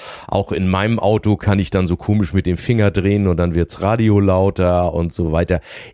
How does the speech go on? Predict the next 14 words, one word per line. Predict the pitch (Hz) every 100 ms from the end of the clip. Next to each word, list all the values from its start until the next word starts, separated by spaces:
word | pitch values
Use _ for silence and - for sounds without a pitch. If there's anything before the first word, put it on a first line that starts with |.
| -
Ist | 127 - -
das | - -
für | - 165 -
euch | 92 90 -
auch | - 95
ein | 139 165
Thema, | - 196 226 185
dass | 127 -
ihr | 120 120
sagt, | 107 110 107 - - _ _ -
wir | 87
machen | 90 90 110
diese | 92 85 85
Geräte, | - 85 73 87 85 90 82